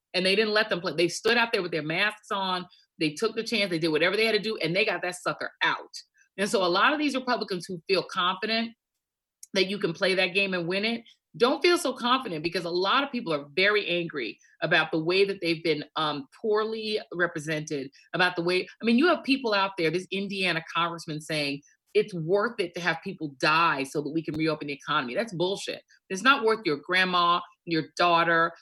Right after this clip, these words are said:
you, you know, you've seen all these people with their children who've died in their arms, or, you know, this is unex-, a, a woman who buried her husband and then her son. This kind of death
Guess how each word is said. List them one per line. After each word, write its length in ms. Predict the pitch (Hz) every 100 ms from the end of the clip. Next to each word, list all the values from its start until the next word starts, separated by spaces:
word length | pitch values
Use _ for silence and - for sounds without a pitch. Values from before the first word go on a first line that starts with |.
| _
you, 120 | 185
you 140 | 208 214
know, 120 | 165
you've 180 | 175 175
seen 140 | 233
all 100 | 208
these 140 | 180 -
people 280 | 208 175
with 140 | 156 160
their 140 | 139 -
children 540 | - 208 190 175 180
who've 180 | 180 151
died 280 | 175 165 170
in 80 | 170
their 140 | 160 -
arms, 400 | 165 170 170 160
or, 160 | 135 - _ _
you 160 | 202 214
know, 220 | 180 160 170 180
this 180 | 302 320
is 140 | 233 -
unex-, 360 | 208 208 196 -
a, 40 | 185
a 140 | 175
woman 360 | 165 180 208 196
who 180 | 196 151
buried 400 | 180 180 175 170 - -
her 100 | 165
husband 480 | - 202 170 190 -
and 200 | 180 165
then 160 | 180 185
her 160 | 170 151
son. 680 | - - 185 185 185 185 - _ _ _ _ -
This 320 | 170 330 359
kind 320 | - 320 247
of 140 | 180 151
death 300 | 196 208